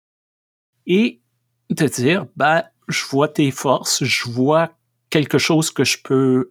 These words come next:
apprendre. Tu parles des forces de l'un et de l'autre.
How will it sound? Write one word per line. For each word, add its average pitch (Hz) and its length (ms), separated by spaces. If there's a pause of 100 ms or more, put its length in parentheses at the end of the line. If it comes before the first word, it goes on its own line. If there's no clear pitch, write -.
(140)
apprendre. 165 640 (460)
Tu - 140
parles 147 440
des 131 200
forces 131 480
de 123 80
l'un 131 260
et 135 80
de 120 120
l'autre. 120 360